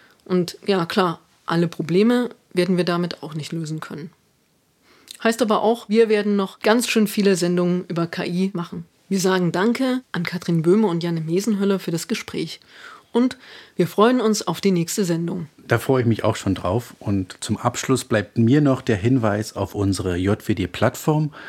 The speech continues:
Speaker 2: auf der weitere Informationen und auch Unterrichtsmaterialien rund um das Thema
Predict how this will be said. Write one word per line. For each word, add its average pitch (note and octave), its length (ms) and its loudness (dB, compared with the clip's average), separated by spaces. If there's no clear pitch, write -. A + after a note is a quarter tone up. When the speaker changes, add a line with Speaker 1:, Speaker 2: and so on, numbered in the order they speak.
Speaker 2:
auf G#2+ 160 0
der G2 300 2
weitere A2 340 4
Informationen G#2+ 880 2
und A2 240 0
auch G#2 140 0
Unterrichtsmaterialien F#2 1200 2
rund G#2+ 320 2
um G2 160 0
das F#2 180 -2
Thema F#2+ 520 0